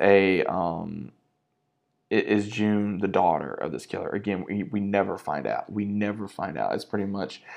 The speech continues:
a guessing game like it was with Annie. Now, I will, you know, get some spoilers in this, that it does get revealed of who the killer is and also who gets killed in this film. And unfortunately, Kate Lotz's character does die in here, um, after they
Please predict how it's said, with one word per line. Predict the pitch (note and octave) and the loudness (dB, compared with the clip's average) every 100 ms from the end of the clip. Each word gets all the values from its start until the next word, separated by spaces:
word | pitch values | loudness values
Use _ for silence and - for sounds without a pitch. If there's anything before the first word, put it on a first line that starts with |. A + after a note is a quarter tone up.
| - - | -16 -2
a | G2+ | 4
guessing | G#2 G2+ G2 G2+ | 6 6 2 -2
game | G2+ F#2+ | -2 -2
like | G2 - | -2 -2
it | D#2 | -2
was | F2 F#2 | -2 -4
with | - | -8
Annie. | C2+ E2 C2 D2 | -6 -6 -6 -4
Now, | F2+ F2 D#2+ - - - - - - E2+ F#2+ | 0 2 0 -4 -16 -14 -14 -14 -12 -10 4
I | F#2+ G2 | 8 8
will, | G#2+ G#2+ G#2 - - | 8 6 6 2 -4
you | G2+ G#2+ | -4 2
know, | G#2 | 4
get | G#2 | 4
some | G#2 G2+ | 2 0
spoilers | - G#2 G2+ G2+ | 2 4 4 0
in | G2+ | -4
this, | G2+ - | -6 -2
that | F#2 D#2 - | 0 0 0
it | F2+ - | -2 0
does | G#2 G2+ G2+ | 4 4 4
get | F2 - | 0 0
revealed | G2 G2 G2 F#2+ F#2 | 0 2 4 4 0
of | F#2 | 0
who | G2 | -2
the | C2+ | -4
killer | - G2+ G2 G2 | 0 2 2 0
is | G2+ G2 F#2+ | 0 -2 -4
and | F#2 | -6
also | F#2 - | -6 -6
who | F#2+ | -6
gets | E2+ - | -6 -6
killed | - G#2 G2 | -4 -4 -2
in | |
this | G2+ - | -6 -6
film. | G2+ G2 G2+ - - - - - - - | -4 -4 -6 -10 -18 -16 -14 -14 -12 -2
And | F#2+ F#2+ F#2+ F#2 F#2 F#2+ - - - - - _ _ - | 2 2 2 0 -2 -6 -14 -20 -20 -20 -20 _ _ 4
unfortunately, | G#2+ D#3+ D#3+ D#3 D3+ C#3 | 4 10 10 10 4 2
Kate | C3+ B2 | 4 6
Lotz's | G#2 G#2 - | 6 4 4
character | G#2 G2+ G2+ G2+ | 6 6 6 4
does | G2 F#2+ G2 | 4 4 6
die | F#2+ F#2+ G2 | 8 8 6
in | G2+ | 0
here, | G2 F#2+ F2+ | -2 -2 0
um, | - F2+ F2+ F#2 E2 | 2 2 2 0 -2
after | F2+ G2+ - G2 | 2 2 2 2
they | G2 G2 | 4 2